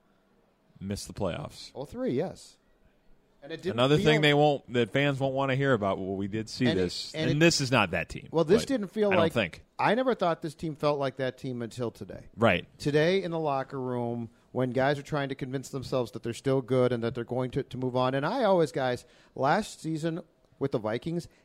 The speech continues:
Speaker 2: even when things didn't go well, I always sensed this hubris of, "Okay, we'll, we'll be fine." I
Speaker 1: Right.
Speaker 2: mean, they went in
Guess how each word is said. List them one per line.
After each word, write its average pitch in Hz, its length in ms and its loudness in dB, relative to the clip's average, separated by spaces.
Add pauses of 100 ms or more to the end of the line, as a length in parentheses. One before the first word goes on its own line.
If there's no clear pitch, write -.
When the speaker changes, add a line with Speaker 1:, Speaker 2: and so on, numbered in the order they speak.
Speaker 2:
even 151 140 2
when 175 80 4
things 165 180 -2
didn't 151 200 -4
go 135 120 0
well, 151 320 2
I 135 100 -2
always 175 260 -2
sensed - 280 -6
this 127 140 -8
hubris 147 760 0 (640)
of, 127 720 2 (140)
"Okay, 143 200 2
we'll, 143 240 2 (160)
we'll 190 100 6
be 170 80 6
fine." 101 300 -6 (180)
I 120 40 2
Speaker 1:
Right. 127 120 8
Speaker 2:
mean, 180 120 4 (220)
they 160 180 6
went 269 220 2
in 185 180 -4